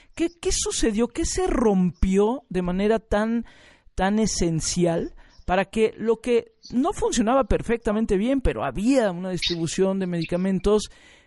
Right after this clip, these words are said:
pues hoy estemos en esta situación tan lamentable"? ¿Qué,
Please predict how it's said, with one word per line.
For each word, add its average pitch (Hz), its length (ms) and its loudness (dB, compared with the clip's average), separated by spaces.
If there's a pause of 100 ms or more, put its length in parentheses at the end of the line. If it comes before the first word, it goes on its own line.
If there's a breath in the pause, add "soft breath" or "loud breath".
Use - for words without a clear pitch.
(140 soft breath)
pues 233 200 0
hoy 277 140 0
estemos 269 520 0 (100)
en 220 160 4
esta 240 280 0
situación 202 760 -2 (360 soft breath)
tan 208 160 0
lamentable"? 175 640 -2
¿Qué, 330 160 -4